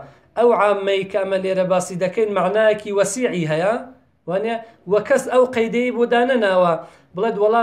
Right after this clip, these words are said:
وەختێک ئیستیعمالی نێوی عام حەقیقەتە، وەختێک، وەختێک ئیستیعمالی نێوی عام حەقیقەتە ئەگەر لە شتی غەیری مەحسووردا ئیستیعمال ببێ." وانیە؟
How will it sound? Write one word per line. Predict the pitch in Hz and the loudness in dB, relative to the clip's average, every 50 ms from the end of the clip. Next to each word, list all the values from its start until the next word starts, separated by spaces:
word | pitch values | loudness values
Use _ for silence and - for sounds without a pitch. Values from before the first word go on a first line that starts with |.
| 226 | 2
وەختێک | 247 247 247 - - 214 202 190 - - - _ _ _ _ | 2 0 -2 -2 -2 -2 -2 -2 -4 -10 -18 _ _ _ _
ئیستیعمالی | 202 180 - - - 208 190 185 196 196 202 196 196 196 196 196 196 196 185 175 185 - - _ _ _ - - 175 180 175 175 180 185 180 | -14 -14 -14 -6 -2 -2 -2 0 0 0 2 2 2 2 2 0 -2 -4 -6 -8 -10 -16 -20 _ _ _ -18 -14 -10 -8 -8 -6 -6 -6 -4
نێوی | 185 196 202 202 196 196 202 190 | -2 -2 -2 -2 -2 -2 -2 -2
عام | 156 185 214 220 214 214 | 0 2 2 0 0 -2
حەقیقەتە، | - - 185 190 - 190 180 - 240 233 233 - 185 190 208 240 247 - - - _ _ _ _ _ _ _ _ _ _ _ _ _ 180 | -4 -6 -6 -6 -6 -8 -4 -2 -2 -2 0 0 0 0 0 -2 -4 -8 -16 -20 _ _ _ _ _ _ _ _ _ _ _ _ _ -6
وەختێک، | 214 226 214 - 233 214 - - - 208 | -6 -4 -4 -4 -6 -6 -6 -10 -10 -6
وەختێک | 202 226 254 247 - - 226 208 180 | -2 -2 -2 -2 -2 -4 -4 -4 -4
ئیستیعمالی | 214 190 - - - 208 196 202 202 202 202 202 202 202 202 202 196 196 - - _ _ _ _ - 165 165 175 190 | -8 -12 -8 -4 -2 -2 -2 0 0 0 0 0 0 -2 -4 -6 -8 -10 -14 -20 _ _ _ _ -14 -10 -8 -2 0
نێوی | 208 208 208 202 208 | 0 0 2 0 0
عام | 190 175 196 202 196 | 0 2 2 0 0
حەقیقەتە | 185 - 185 180 - 196 185 - 202 190 - 233 220 220 | -2 -4 -6 -6 -6 -8 -6 -4 -4 -2 -2 -2 -2 -2
ئەگەر | 233 233 220 240 240 240 240 240 - - _ _ _ _ | -2 0 0 2 0 0 -2 -6 -12 -20 _ _ _ _
لە | 156 165 208 226 233 240 226 - - - | -6 -2 2 2 4 2 2 -2 -4 -10
شتی | - - - - 240 240 202 | -12 -12 -8 -6 -4 -2 0
غەیری | 214 208 208 202 202 | 0 0 0 0 0
مەحسووردا | 196 180 - - - 254 247 220 170 160 156 | -2 -2 -4 -4 -6 -6 -4 -2 -2 -2 -2
ئیستیعمال | 151 147 - - 170 139 151 139 135 123 113 110 | -2 -4 -6 -6 -6 -6 -4 -4 -6 -6 -6 -8
ببێ." | 113 101 101 92 90 92 - - _ _ _ _ _ _ _ _ _ _ _ _ _ _ _ _ _ _ _ _ _ - | -12 -14 -14 -16 -16 -18 -20 -20 _ _ _ _ _ _ _ _ _ _ _ _ _ _ _ _ _ _ _ _ _ -8
وانیە؟ | 147 180 214 208 196 196 | -6 -4 -2 -2 -2 -2